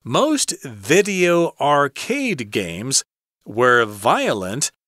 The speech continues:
and appealed to boys and men. Namco came up with Pac-Man as a game that girls and women could enjoy too.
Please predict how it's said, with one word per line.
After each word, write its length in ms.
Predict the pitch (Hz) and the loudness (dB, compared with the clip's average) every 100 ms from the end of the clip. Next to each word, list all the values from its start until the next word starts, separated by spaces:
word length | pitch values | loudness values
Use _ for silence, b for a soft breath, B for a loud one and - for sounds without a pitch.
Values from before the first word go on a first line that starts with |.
| _ | _
and 420 | - 160 160 160 156 | -6 -2 0 0 -2
appealed 880 | 160 156 - 254 254 175 165 160 160 | 0 -2 -2 -2 2 2 2 0 -4
to 280 | - 165 151 | -4 0 -2
boys 680 | 131 113 160 113 90 101 110 | -2 2 2 2 0 -2 -4
and 500 | - 120 117 117 107 | -4 -4 -2 -2 -4
men. 480 | 98 135 113 67 - _ _ _ _ _ _ _ _ _ - | -2 0 0 -4 -14 _ _ _ _ _ _ _ _ _ -10
Namco 840 | 87 139 185 170 - 135 127 117 | -2 0 0 -2 0 2 2 0
came 400 | - 143 139 139 | -4 -4 -2 -4
up 300 | 131 131 123 - | -4 -2 -2 -6
with 380 | 113 120 113 - | -2 0 0 -2
Pac-Man 920 | - - 247 254 135 101 85 92 139 - _ _ - | -10 -2 -2 -4 -8 -8 -8 -6 -6 -6 _ _ -8
as 440 | 143 139 139 - - | -2 2 2 0 0
a 120 | 127 | -4
game 520 | 113 131 180 226 226 170 | -2 0 0 -2 -6 -6
that 500 | 127 139 135 123 98 | 0 0 0 -6 -4
girls 540 | 139 185 214 220 196 - | 0 2 2 0 -4 -4
and 380 | 165 160 156 - | -2 -2 -4 -8
women 760 | 120 165 269 160 123 123 139 - | -4 -2 0 0 -2 -2 -6 -10
could 420 | - 120 117 113 - | -4 0 2 0 -4
enjoy 760 | 131 135 123 - 107 98 101 | -6 -4 -4 -2 -2 -2 -4
too. 680 | 101 - 160 127 78 53 - | -4 -4 0 -2 -2 -10 -20